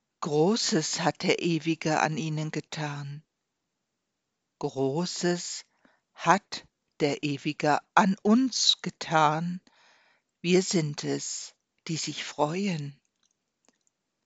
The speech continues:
Wende, Ewiger, unser Geschick, wie du Bachbetten im Negev mit Wasser füllst. Die mit Tränen säen,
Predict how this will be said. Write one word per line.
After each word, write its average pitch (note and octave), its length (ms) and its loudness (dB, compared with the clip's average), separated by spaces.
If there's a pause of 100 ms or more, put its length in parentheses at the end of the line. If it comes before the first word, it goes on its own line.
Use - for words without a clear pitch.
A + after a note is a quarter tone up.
(340)
Wende, D#3 1000 4 (340)
Ewiger, G#3+ 880 2
unser A3+ 420 4
Geschick, - 480 4 (1040)
wie F3+ 120 -2
du B3 160 2
Bachbetten A3 960 6
im G3 180 6
Negev D#3 600 0
mit - 260 -2
Wasser D3 380 -2
füllst. - 880 -10 (720)
Die D#3+ 140 -4
mit D3+ 240 -8
Tränen G3 600 6
säen, D3 720 -2